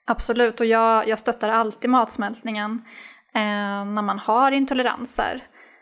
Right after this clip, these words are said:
I och med att det kan vara en stor orsak till att man utvecklar dem. Så, eh,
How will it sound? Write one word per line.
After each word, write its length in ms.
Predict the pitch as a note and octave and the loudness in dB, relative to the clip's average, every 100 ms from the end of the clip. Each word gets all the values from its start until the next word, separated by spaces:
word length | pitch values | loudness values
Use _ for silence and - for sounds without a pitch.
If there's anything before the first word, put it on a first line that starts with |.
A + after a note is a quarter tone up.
| _ _ - | _ _ 0
I 200 | A#3 G#3+ | 4 4
och 60 | |
med 160 | G#3+ G3+ | 2 0
att 140 | G#3 | -2
det 80 | G#3 | -6
kan 260 | - G#3 B3 | -4 -2 2
vara 200 | G3+ G#3+ | 2 2
en 80 | |
stor 280 | G#3+ A3 G#3 | -2 -2 0
orsak 340 | G#3+ - - - | 0 -2 -6 -4
till 160 | A3+ | -4
att 220 | - - - | -4 -8 -4
man 140 | A3+ | -2
utvecklar 520 | A3+ A3+ - - A#3+ | -4 -4 -8 -4 -2
dem. 340 | B3 C4+ C#4 D#4+ - - - _ _ - _ | 2 2 0 -6 -12 -20 -20 _ _ -20 _
Så, 340 | - B3 A#3 | -2 2 4
eh, 260 | A3 G#3+ | 6 4